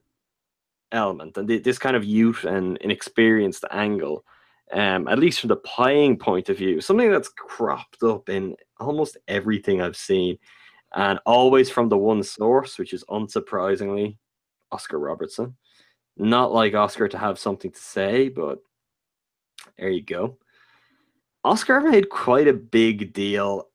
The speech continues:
both at the time and years later, about how the franchise reacted and dealt with the success.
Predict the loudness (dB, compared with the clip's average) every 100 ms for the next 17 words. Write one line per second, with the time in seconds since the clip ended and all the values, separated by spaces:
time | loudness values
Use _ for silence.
0 | -20 -2 4 4 4 0 -4 -4 -2 2
1 | 2 4 2 -2 -4 -4 -2 -2 -2 -2
2 | -2 -2 -2 -2 2 2 0 -2 -4 -8
3 | -2 0 0 -2 -4 _ _ _ _ _
4 | _ _ _ _ _ -10 -4 2 4 4
5 | 4 0 -2 0 2 2 -2 -4 -2 0
6 | -2 -4 -8 -8 -6 -8 -10 _ -10 -10
7 | -14 -12 -8 -4 -4 -4 -8 -4 -4 -6
8 | _ -16 -10 -10 -6 -6 -6 -10 -20 -20